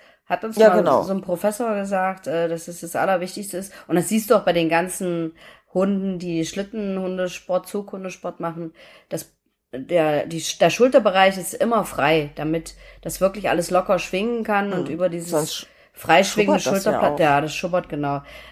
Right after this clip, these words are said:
Speaker 1: Also ich hatte nämlich früher so ein K neun Geschirr und da war das blockiert, das Schulterblatt. Und das ist auch wiederum nicht günstig für den gesamten Bewegungsapparat.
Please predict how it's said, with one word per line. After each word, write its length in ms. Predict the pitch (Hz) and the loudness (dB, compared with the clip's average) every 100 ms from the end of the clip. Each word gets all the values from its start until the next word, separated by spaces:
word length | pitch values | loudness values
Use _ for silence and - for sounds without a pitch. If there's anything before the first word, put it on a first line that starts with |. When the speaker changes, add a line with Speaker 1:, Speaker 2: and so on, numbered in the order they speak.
| - | -6
Speaker 1:
Also 140 | 160 | -4
ich 120 | 165 208 | 0 0
hatte 180 | 262 269 | 2 2
nämlich 260 | 226 226 | 2 -2
früher 200 | - 214 | 0 0
so 80 | 196 | 0
ein 80 | 180 | -2
K 180 | 170 165 | -2 0
neun 320 | 165 170 262 | 2 2 4
Geschirr 380 | 269 262 262 233 | 2 2 2 2
und 180 | 170 165 | 2 0
da 180 | 151 | 0
war 200 | 151 175 | 2 2
das 180 | 226 208 | 4 0
blockiert, 720 | - 170 - - 208 151 - - - _ - | -2 -4 -4 -4 0 0 -4 -20 -20 _ -12
das 180 | 156 | -8
Schulterblatt. 800 | - 175 160 175 160 147 156 147 - | -2 0 0 0 -2 -2 -4 -4 -4
Und 180 | 147 147 | -4 -2
das 180 | 160 - | -2 -4
ist 320 | 165 - - | -8 -8 -2
auch 460 | 135 175 196 - | 2 2 0 -6
wiederum 560 | 180 190 190 175 175 170 - - _ | -4 0 2 0 -4 -8 -14 -20 _
nicht 340 | 185 254 311 - | 2 4 4 6
günstig 440 | 254 285 269 254 | 6 6 -2 -4
für 460 | 220 208 202 196 185 | 0 4 6 8 4
den 160 | 190 | 0
gesamten 380 | 180 175 196 202 | 0 0 0 -4
Bewegungsapparat. 1040 | 185 175 185 220 220 196 190 175 180 185 | -4 -2 -2 -2 -4 -2 -4 0 -2 -2